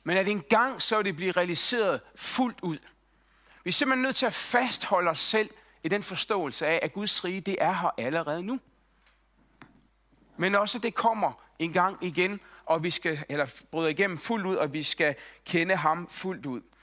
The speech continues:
For jeg tror, at håbet og troen på det her Guds rige, det får os til at kæmpe videre med troen på de håbløse, at det ikke er endestationen.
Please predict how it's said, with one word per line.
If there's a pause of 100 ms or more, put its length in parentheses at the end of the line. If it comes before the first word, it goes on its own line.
(240)
For
jeg
tror,
at
håbet
og
troen
på
det
her
Guds
rige,
det
får
os
til
at
kæmpe
videre (300)
med
troen (360)
på
de
håbløse, (140)
at
det
ikke
er (220)
endestationen.